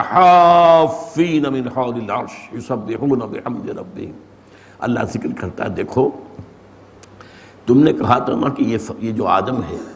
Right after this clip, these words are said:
میں اسے خلافت دے رہا ہوں، اسے اختیار دے رہا ہوں، یہ تو خون ریزی کرے گا، فساد مچائے گا، دیکھو میرے بندے، وہ میرے گھروں میں سے ایک گھر میں، اور اس میں مفسرین کا تقریباً اجماع ہے، اس سے مراد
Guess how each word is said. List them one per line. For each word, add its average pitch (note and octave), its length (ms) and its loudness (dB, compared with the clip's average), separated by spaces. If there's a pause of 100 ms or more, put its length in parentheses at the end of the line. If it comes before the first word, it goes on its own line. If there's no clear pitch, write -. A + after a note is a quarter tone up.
(720)
میں A#2+ 120 0
اسے A#2+ 220 0
خلافت G#2 540 0
دے F2+ 120 -2
رہا F2 140 0
ہوں، - 220 -6
اسے - 220 -2
اختیار A2 400 0
دے A#2+ 240 -4
رہا E2+ 120 -4
ہوں، - 180 -6
یہ D#4 100 -6
تو D3+ 60 -4
خون - 380 0
ریزی D#3+ 240 0
کرے - 340 -8
گا، - 100 -2
فساد - 440 -2
مچائے - 420 -6
گا، - 80 -16 (920)
دیکھو A2 200 0
میرے C3+ 220 4
بندے، G2+ 300 -2 (1300)
وہ A#2 80 0
میرے C3+ 320 4
گھروں F3+ 240 4
میں E3+ 120 0
سے A#2+ 120 -4
ایک G#2 120 -4
گھر F#2 100 -4
میں، F#2+ 100 -6
اور A#2+ 100 -2
اس C#3 160 -4
میں D#3+ 160 0
مفسرین C3+ 640 0
کا B2 240 -2
تقریباً C3+ 260 -2
اجماع A2 320 -2
ہے، G#2 40 -4
اس G#2 80 -8
سے B2+ 100 -4
مراد B2 280 2